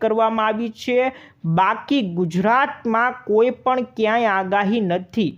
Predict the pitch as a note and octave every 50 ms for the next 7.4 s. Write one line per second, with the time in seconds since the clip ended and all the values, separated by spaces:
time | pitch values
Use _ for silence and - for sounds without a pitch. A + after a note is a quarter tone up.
0 | - - F3+ G3+ B3 B3+ G#3+ E3+ E3 F3+ F#3 G#3+ B3 C#4+ D4 B3 A3 D4 C#4 C4+
1 | C4+ B3+ - C#4+ C4 B3+ B3+ B3 B3+ C4 B3+ C#4 C#4+ C#4 - G#3+ A3 A#3 A#3 A#3+
2 | B3+ C4 - - - - A3 A#3 A#3+ A#3 C4 - - _ _ - A3+ A3+ A3+ B3
3 | A#3 - - B3+ A#3+ B3 B3 A3 G3 A3+ A#3+ A3+ G#3 G#3+ G#3+ G#3 A3+ A3+ A3+ A#3+
4 | B3 A#3+ G#3+ - - - B3 B3 B3 A#3 G3+ G3 G#3+ G#3 A#3+ C#4+ C4+ - - B3
5 | A#3+ A#3 A#3 G#3+ A3 A3 A#3+ A#3 A#3 A3+ A3+ - A3 G#3+ G#3+ G#3+ G#3+ A3 G#3+ F3+
6 | E3+ G3+ A#3 A#3 G#3+ G#3 G3+ G3 G#3+ A3+ B3 C#4+ C#4 - A#3+ A#3 A3 G#3+ G#3+ G#3+
7 | G#3+ G#3 F#3+ F#3+ G3 G3+ A3 A3